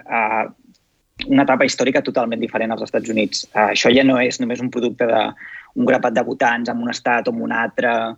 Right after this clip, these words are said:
eh, irats contra el sistema que han decidit, eh, decantar-se per aquest, per aquest candidat més outsider. Eh, Trump ha guanyat suport entre tots els grups, eh, les dones, amb els homes,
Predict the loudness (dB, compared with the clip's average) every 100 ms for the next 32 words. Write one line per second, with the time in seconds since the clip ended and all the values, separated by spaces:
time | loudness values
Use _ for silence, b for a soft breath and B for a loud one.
0 | b b _ -4 -2 -2 -2 -4 -6 _
1 | _ _ _ _ -20 -2 2 4 2 0
2 | -2 -4 -4 -4 -2 -2 -2 -2 -2 -2
3 | -2 -2 0 0 -2 -4 0 2 2 -2
4 | -4 -2 2 4 4 2 0 0 -2 -2
5 | -4 -2 0 0 0 0 0 2 2 2
6 | -2 -4 -2 -2 -4 -2 -2 -2 -10 _
7 | -4 -2 0 0 -2 0 0 0 -8 -10
8 | -10 -2 -2 -2 -6 -8 -10 -12 -12 -6
9 | -2 0 0 0 2 4 2 0 -8 -6
10 | -6 -4 -2 2 2 0 -4